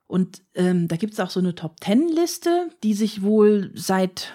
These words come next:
Ewigkeiten eigentlich nur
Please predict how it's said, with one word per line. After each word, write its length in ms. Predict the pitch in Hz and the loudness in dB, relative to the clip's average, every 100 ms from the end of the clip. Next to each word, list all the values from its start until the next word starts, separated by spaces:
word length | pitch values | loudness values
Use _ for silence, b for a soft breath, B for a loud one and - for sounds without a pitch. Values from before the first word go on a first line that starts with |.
| B B B | B B B
Ewigkeiten 840 | 202 277 277 - - 214 240 - | 2 2 0 -4 -4 -2 -2 -4
eigentlich 720 | - 170 208 233 233 226 - - | -4 0 2 4 2 -2 -12 0
nur 380 | 202 226 240 | 2 4 2